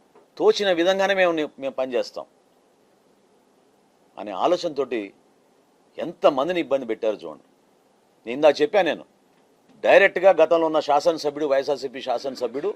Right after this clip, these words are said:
"ఐదు నిమిషాల్లో ఎలక్షన్ ముగిస్తా" అని చెప్పిన వ్యక్తి ఆ రోజున పోలింగ్ రోజు సుధాకర్ అనే వ్యక్తి ఇంతమంది వెళ్ళిపోతున్నారు లోపలికి, మేము మూడు గంటల్లో, మూడు గంటల నుంచి మేము క్యూ లైన్లో ఉన్నామంటే విచక్షణ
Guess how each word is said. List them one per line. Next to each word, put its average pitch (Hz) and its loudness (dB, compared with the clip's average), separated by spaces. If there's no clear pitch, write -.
"ఐదు 160 0
నిమిషాల్లో 180 4
ఎలక్షన్ 165 0
ముగిస్తా" 147 -6
అని 135 -10
చెప్పిన 127 -8
వ్యక్తి 120 -6
ఆ 117 4
రోజున 160 2
పోలింగ్ 202 4
రోజు 175 4
సుధాకర్ 196 6
అనే 165 2
వ్యక్తి 127 -6
ఇంతమంది 190 4
వెళ్ళిపోతున్నారు 180 2
లోపలికి, 165 6
మేము 156 0
మూడు 147 -2
గంటల్లో, 180 2
మూడు 127 -6
గంటల 160 0
నుంచి 165 -10
మేము 165 -8
క్యూ 151 -8
లైన్లో 156 -2
ఉన్నామంటే 127 -2
విచక్షణ 226 0